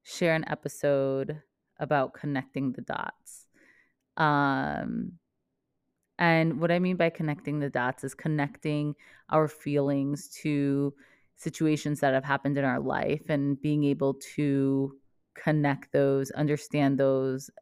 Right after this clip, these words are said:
uh, 'cause sometimes they come up in situations that are, like, not where they originated from, which is,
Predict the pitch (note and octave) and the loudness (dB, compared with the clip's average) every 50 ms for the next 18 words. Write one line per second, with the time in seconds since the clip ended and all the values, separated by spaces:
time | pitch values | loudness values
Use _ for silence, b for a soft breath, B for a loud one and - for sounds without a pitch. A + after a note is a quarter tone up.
0 | _ - D3 C#3 C3 C#3 - - - - F3+ - F3+ F3+ - A#3+ A3+ A3+ - F#3 | _ -2 0 0 0 0 -2 -2 -2 -2 -2 0 0 2 4 4 4 4 2 2
1 | - - E3+ D#3+ D3+ D3 D#3+ - - D3+ D3+ - - - - - - - D3+ D#3 | 2 2 2 4 4 2 2 2 0 2 2 2 0 -2 -4 -8 -6 -2 0 0
2 | D3 C#3+ - - E3+ E3+ F3 F3 - D#3 D3 D3 C#3+ C#3+ - - - - - _ | 0 0 0 0 2 2 2 2 2 2 2 2 2 2 0 0 0 -2 -2 _
3 | _ b b b b b b _ - D3 D3 C#3+ D3 D3+ - D3+ D3+ C#3+ D3 C#3+ | _ b b b b b b _ -2 2 4 4 4 4 4 4 4 4 4 4
4 | C#3+ C#3+ C#3 C#3 C3+ - C#3+ C#3+ D3+ D3 D3 D3 C#3+ - - - C#3 C3+ C3+ C#3 | 4 2 2 0 -2 -2 -2 -4 -2 0 0 0 0 0 0 0 2 2 2 2
5 | C#3+ C#3 - C#3+ C#3+ C#3+ C#3+ C#3 | 0 0 0 2 2 2 2 0